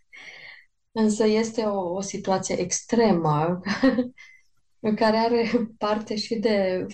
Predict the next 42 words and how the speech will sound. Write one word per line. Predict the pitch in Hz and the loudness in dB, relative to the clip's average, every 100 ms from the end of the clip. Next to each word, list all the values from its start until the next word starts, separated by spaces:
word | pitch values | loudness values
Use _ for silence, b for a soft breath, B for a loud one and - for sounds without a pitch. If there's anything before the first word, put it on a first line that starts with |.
| - | -4
fapte | 196 190 - | -2 -2 -4
extreme, | 175 - - 170 165 | -4 -4 -2 -2 -2
să | 185 196 | -6 -6
spun | 190 - 202 | -8 -6 -4
așa. | 196 - 160 185 208 - _ _ - B B B B | -4 -4 -2 -2 -4 -10 _ _ -18 B B B B
Însă | - 233 254 | 2 4 6
nu. | 247 254 165 160 185 - _ - B B B - | 8 8 6 2 -4 -14 _ -20 B B B 0
La | 208 208 220 | 4 6 6
un | 226 | 8
moment | 214 208 | 6 6
dat, | 220 214 | 4 2
David | - 214 196 180 | 2 2 2 0
îi | |
spune | 185 - 202 | -2 0 2
lui | 190 185 | 2 0
Dumnezeu: | 196 190 190 196 | 0 2 2 2
"Noaptea | 214 214 214 | 2 0 -2
când | - 214 202 | -2 -4 -2
tu | 240 | -2
m-ai | 226 208 | -2 -2
cercetat, | 202 190 - 190 190 190 | -4 -8 -8 -4 -2 0
n-ai | 226 214 | 2 2
găsit | 208 202 202 | 0 -4 -4
pe | 185 | -4
gura | 175 190 175 | -2 0 2
mea | 180 151 | 2 2
altceva | 180 185 202 | 0 -2 -6
decât | 196 202 - | -6 -10 -6
ce | 190 | -4
a | |
fost | 190 208 - | -4 -6 -4
în | 190 | 0
gândul | 170 165 175 | 2 4 2
meu." | 160 156 156 B B B B B | 4 2 0 B B B B B
Și | - 233 | -4 2
cred | 247 240 | 4 4
că | 226 | 4
asta | 214 214 | 2 2
l-a | 196 | 0
făcut | 196 185 185 185 | 0 -4 -2 -4
pe | - | -4
David | 185 185 180 190 180 | -2 0 2 0 -2